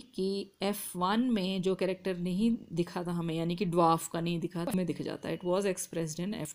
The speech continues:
two generation, ठीक है। बेशक जो ड्वार्फनेस का कैरेक्टर था वो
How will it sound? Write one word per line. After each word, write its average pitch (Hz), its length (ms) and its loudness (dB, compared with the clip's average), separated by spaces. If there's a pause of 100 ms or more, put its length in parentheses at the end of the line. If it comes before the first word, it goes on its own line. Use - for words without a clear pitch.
two 151 120 -4
generation, - 520 -8 (840)
ठीक 277 160 -8
है। 233 100 -6 (760)
बेशक 190 380 6
जो 208 320 0 (360)
ड्वार्फनेस 185 560 4
का 214 120 0
कैरेक्टर 175 460 -4
था 180 340 -4
वो 202 160 -10